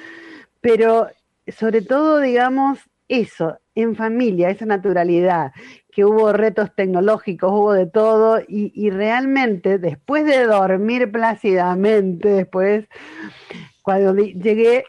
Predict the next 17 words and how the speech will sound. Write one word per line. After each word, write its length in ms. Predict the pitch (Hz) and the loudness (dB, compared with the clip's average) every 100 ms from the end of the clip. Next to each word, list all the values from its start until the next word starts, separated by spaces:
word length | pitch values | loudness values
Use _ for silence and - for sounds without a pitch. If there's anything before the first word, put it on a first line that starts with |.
| _ | _
creí 240 | - 214 214 | 0 0 2
que 120 | 233 | 0
me 80 | 208 | 2
iba 120 | 196 | 2
a 20 | |
desmayar. 500 | 185 170 190 202 285 | 2 0 -2 0 0
No 120 | 302 453 | 2 2
me 80 | 381 | 2
desmayé, 640 | 214 180 208 233 403 359 285 | 0 0 -2 0 2 2 0
ustedes 420 | 240 247 240 233 | -2 2 2 0
saben, 380 | 311 294 302 277 | 0 2 2 2
pero 260 | 254 247 | 2 2
bueno, 320 | 294 262 254 - | 2 2 2 0
al 140 | 202 | -2
rato, 380 | 180 208 196 220 | 0 0 2 0
<laughs> 720 | - - - 427 523 302 339 | -2 -8 -4 0 0 -2 -2
cuando 580 | 277 277 302 294 - - | 0 2 2 0 -2 -4